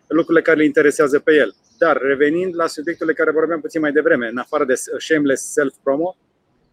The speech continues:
este aproape imposibil în momentul acesta să închizi cercul, dar nu este imposibil de tot. Adică dacă ai dat căutările prin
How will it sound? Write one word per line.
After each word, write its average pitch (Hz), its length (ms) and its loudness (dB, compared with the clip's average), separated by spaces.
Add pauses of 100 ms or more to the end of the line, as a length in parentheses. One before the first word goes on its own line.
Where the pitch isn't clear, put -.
(560)
este 160 260 0
aproape 175 360 2
imposibil 185 580 0
în 190 60 2
momentul 165 320 0
acesta 139 420 -2
să 165 140 -4
închizi 156 500 -4
cercul, 160 680 -2 (360)
dar 156 180 2
nu 180 200 0
este 175 500 0
imposibil 147 640 -4
de 127 200 -4
tot. 117 200 -2 (460)
Adică 143 340 -2
dacă 147 220 0
ai 143 60 2
dat 185 120 2
căutările 156 760 2
prin 147 380 0